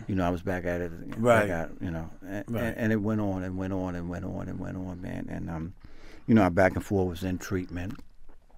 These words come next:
Speaker 1: and recovery was a major part of my story, all because I wouldn't take the suggestion to look at Rodney and to deal with Rodney. And it came to a point where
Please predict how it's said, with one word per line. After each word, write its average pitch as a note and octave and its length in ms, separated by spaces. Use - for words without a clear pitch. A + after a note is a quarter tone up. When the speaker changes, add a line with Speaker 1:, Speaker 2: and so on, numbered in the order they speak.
Speaker 1:
and F2+ 300
recovery F2+ 460
was F2+ 260
a F2+ 220
major G2 320
part F#2+ 300
of - 60
my E2+ 120
story, F#3 500
all G2+ 220
because F#2 560
I E2 100
wouldn't F#2 540
take G2+ 320
the G2 140
suggestion F#2+ 760
to F#2+ 100
look F#2+ 220
at F2 100
Rodney G2 540
and E2+ 160
to F2+ 80
deal F#2+ 260
with F2 180
Rodney. G2 540
And E2+ 460
it G2 140
came G#2+ 320
to A#2 200
a F#2+ 60
point D3 440
where G2 540